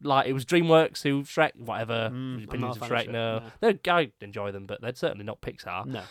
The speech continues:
Speaker 1: Um, and then Monsters versus Aliens is fucking fantastic.
Speaker 2: Do you know another one which is like that? Um, Sony has started making their own animated films. Cloudy with a Chance of Meatballs.
Speaker 1: Yeah.
Speaker 2: I watched that thinking, "This is gonna be shit," and I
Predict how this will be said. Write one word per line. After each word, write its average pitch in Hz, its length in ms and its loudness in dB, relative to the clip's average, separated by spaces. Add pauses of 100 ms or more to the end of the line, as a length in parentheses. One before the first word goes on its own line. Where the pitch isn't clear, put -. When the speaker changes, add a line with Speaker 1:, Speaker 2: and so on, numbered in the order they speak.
(140)
Speaker 1:
Um, 127 400 4 (240)
and 135 160 2
then 147 120 4
Monsters 147 200 2
versus 139 240 -2
Aliens 110 260 -2
is 110 220 -12 (220)
fucking - 240 -8
fantastic. - 560 -10 (240)
Speaker 2:
Do - 80 -2
you 160 60 4
know 165 80 6
another 160 180 4
one 143 160 0
which 123 120 -6
is 131 60 -10
like 117 160 0
that? 113 220 -2
Um, 123 260 -4
Sony 147 400 0
has 135 120 -4
started 117 240 -6
making 117 400 -10
their 117 100 -8
own 117 80 -8
animated 117 260 -10
films. 113 240 -8 (260)
Cloudy 143 260 4
with 139 100 0
a - 20 -6
Chance 143 200 0
of 127 80 -6
Meatballs. 139 380 0
Speaker 1:
Yeah. 151 260 10
Speaker 2:
I 151 140 6
watched 165 220 6
that 147 140 2
thinking, 131 300 -4
"This 135 120 -2
is 143 80 -6
gonna 135 140 -2
be 127 100 -4
shit," 120 360 -2 (100)
and 135 120 -4
I 123 140 -4